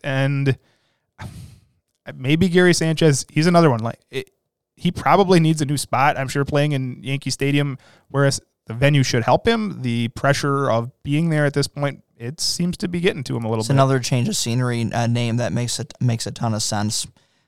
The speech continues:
Speaker 2: Uh, Dylan Moore with the Seattle Mariners had a great with the short season, uh, last year.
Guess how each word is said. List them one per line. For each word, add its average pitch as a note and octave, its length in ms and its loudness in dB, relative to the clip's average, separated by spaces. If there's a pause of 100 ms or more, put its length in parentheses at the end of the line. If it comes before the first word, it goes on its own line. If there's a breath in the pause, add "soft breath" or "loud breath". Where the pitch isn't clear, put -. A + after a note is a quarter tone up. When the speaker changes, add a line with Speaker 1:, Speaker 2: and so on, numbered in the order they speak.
(200)
Speaker 2:
Uh, A#2 200 2
Dylan F3+ 420 0
Moore C3+ 340 4
with B2+ 220 -4
the A#2+ 360 4
Seattle D3+ 280 0
Mariners C3+ 460 0
had B2 180 2
a A2+ 160 2
great C3+ 400 -6
with C3 140 -6
the C3 100 -4
short D#3+ 300 -2
season, F3+ 420 0
uh, D#3 140 4
last C#3+ 420 0
year. C4 160 -12